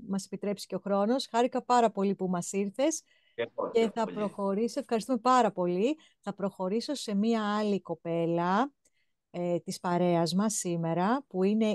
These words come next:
Speaker 1: η Χρύσα Χαραλαμπίδου, η οποία είναι ένα πολυτάλαντο πλάσμα, πολύ αγαπημένο.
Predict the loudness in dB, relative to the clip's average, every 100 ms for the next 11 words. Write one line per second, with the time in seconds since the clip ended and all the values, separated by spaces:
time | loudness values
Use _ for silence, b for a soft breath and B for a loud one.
0 | -2 -6 -6 -6 0 0 0 -4 -6 0
1 | 2 4 2 2 0 0 0 2 4 2
2 | -2 _ _ _ 2 2 2 2 2 2
3 | 2 0 2 2 2 4 2 2 4 4
4 | 4 0 _ 2 4 4 6 4 4 4
5 | 2 0 _ _ 2 4 4 2 0 0
6 | 0 0 2 4 4 4 2 0 0 0
7 | 0 0 0 2 0